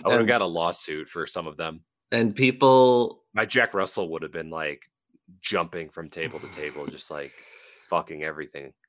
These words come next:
Speaker 2: Well, that's the thing.
Speaker 1: <laughs>
Speaker 2: That's, like, people honestly do that. Like, it's, they just tie the dog to the bottom of the table and try to have, you know, bottomless brunch or whatever. And it's like,
Speaker 1: Yeah, yeah.
Speaker 2: it's so, it's such a nightmare.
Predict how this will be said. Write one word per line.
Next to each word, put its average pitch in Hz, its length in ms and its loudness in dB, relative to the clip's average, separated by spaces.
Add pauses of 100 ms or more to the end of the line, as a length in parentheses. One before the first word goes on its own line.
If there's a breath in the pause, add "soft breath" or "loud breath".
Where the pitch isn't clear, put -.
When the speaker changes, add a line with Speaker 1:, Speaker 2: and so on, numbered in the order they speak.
(240)
Speaker 2:
Well, 123 180 0
that's 127 280 0
the 127 120 0
thing. 120 400 0
Speaker 1:
<laughs> 98 60 -12
Speaker 2:
That's, 107 380 -2
like, 120 460 0
people 139 380 4
honestly 123 720 2
do 107 320 -2
that. 92 340 -4
Like, 95 280 -8
it's, - 360 -8 (160)
they 104 180 2
just 101 260 -4
tie 107 320 2
the 104 120 -2
dog 104 400 0
to 110 100 -4
the 104 100 -4
bottom 98 360 -2
of 95 80 -6
the 95 80 -6
table 101 400 -4
and 95 120 -8
try 98 220 -4
to 98 160 -6
have, 95 300 -6
you 98 100 -6
know, 95 140 -8
bottomless 95 520 -4
brunch 90 440 -8
or - 80 -12
whatever. 69 440 -6
And 80 80 -10
it's - 180 -18
like, - 180 -8
Speaker 1:
Yeah, 87 160 -2
yeah. 76 200 -6 (360)
Speaker 2:
it's - 200 -8
so, - 340 -6
it's - 160 -14
such 95 180 -6
a - 40 -8
nightmare. - 600 -10